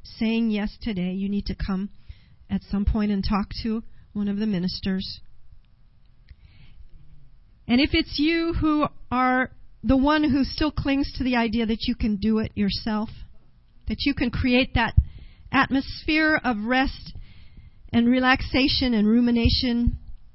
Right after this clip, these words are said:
that peace in the Lord, of your own force of will, from your own good ideas. Maybe the case is that you've come to the end of your good ideas and you know that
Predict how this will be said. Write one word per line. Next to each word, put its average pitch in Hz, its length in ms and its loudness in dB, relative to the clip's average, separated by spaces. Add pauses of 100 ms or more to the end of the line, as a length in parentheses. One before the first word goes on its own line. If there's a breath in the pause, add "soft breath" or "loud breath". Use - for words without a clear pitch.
(640)
that 220 160 0 (120)
peace 339 480 6
in 277 140 2
the 254 80 2
Lord, 240 600 2 (1200)
of 240 120 2
your 240 240 0
own 294 480 4 (420)
force 302 300 0
of 254 140 2
will, 240 540 2 (720)
from 240 140 2
your 240 220 4
own 302 480 4
good 262 160 2
ideas. 233 600 4 (2000 loud breath)
Maybe 226 440 2
the 190 120 -2
case 202 340 0
is 185 180 -2
that 196 160 -4
you've 214 140 -2
come 185 240 0
to 202 100 -4
the 185 140 2
end 185 160 0
of 185 80 -4
your 180 140 -2
good 180 160 -4
ideas 185 480 -2
and 202 120 -2
you 202 100 -2
know 185 260 0
that 185 160 -6